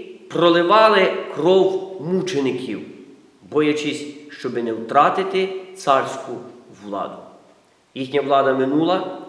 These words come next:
а християни і понині проповідують і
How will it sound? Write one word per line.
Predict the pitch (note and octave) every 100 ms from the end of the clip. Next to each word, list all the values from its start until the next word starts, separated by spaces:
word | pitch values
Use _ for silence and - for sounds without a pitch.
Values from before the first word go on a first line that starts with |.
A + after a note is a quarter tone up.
| - - _ _ -
а | A#2+ B2 A#2+ - - -
християни | A2 - A#2+ D#3 E3+ - -
і | D3+
понині | C#3+ C#3+ B2 A2+ - - - - -
проповідують | A2 A2 C#3 E3+ E3 D#3 E3 - - - - _ _ _
і | A#2 A#2+ A#2+ A2+